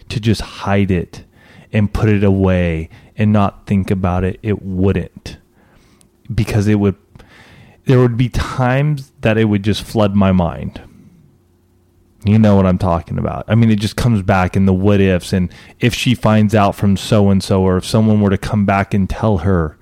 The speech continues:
this, those are thoughts that go through your mind, 'cause they're going through mine. And, you know, as scary as those, as that moment was, and both of those moments were,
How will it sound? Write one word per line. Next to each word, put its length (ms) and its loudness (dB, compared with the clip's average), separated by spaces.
this, 540 -4
those 440 2
are 120 0
thoughts 580 -2
that 200 -4
go 160 -2
through 180 -4
your 160 -2
mind, 560 -6
'cause 160 0
they're 180 2
going 240 0
through 180 -2
mine. 460 -4
And, 540 2
you 120 2
know, 400 4
as 220 -4
scary 920 0
as 300 0
those, 420 0
as 240 -4
that 200 0
moment 420 2
was, 680 -4
and 180 -2
both 240 0
of 80 0
those 220 -2
moments 420 -10
were, 440 -4